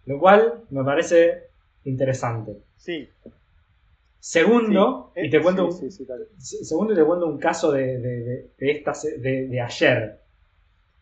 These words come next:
Speaker 1: Eh, tengo un cliente que está en una etapa de su negocio mala por la pandemia, muy mala.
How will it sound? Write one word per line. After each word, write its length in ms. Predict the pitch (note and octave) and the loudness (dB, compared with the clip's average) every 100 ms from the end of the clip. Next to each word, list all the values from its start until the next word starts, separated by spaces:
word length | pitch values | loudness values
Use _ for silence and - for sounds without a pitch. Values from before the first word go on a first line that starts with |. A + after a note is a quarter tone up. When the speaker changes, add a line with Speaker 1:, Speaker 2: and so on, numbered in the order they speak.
| _ _ | _ _
Speaker 1:
Eh, 380 | E3+ C#3+ C#3 C#3 | -6 -4 -2 -4
tengo 120 | F#3+ G3+ | -2 -2
un 80 | F#3+ | -2
cliente 340 | F#3+ A3+ A#3+ | 0 2 4
que 80 | D#3+ | 2
está 120 | - | 0
en 60 | D#3+ | -4
una 360 | D#3 D3+ C#3+ | -6 -8 -6
etapa 400 | C#3 D3+ D#3 D#3 | -2 2 2 4
de 100 | C3+ | 2
su 160 | B2+ C#3 | 0 -4
negocio 720 | C3+ D3+ D#3+ E3 D#3 C#3+ C3 | 0 0 -2 0 2 4 2
mala 400 | B2+ C#3 C#3 C3+ | 0 0 0 -2
por 120 | A#2 | -4
la 100 | A#2 A2+ | -6 -8
pandemia, 440 | A#2+ C3 C#3 C3 | -8 -8 -6 -6
muy 320 | B2 C3 C3+ | -4 -4 -4
mala. 500 | B2+ B2+ B2+ C3+ D#3 | -4 -4 -4 -6 -10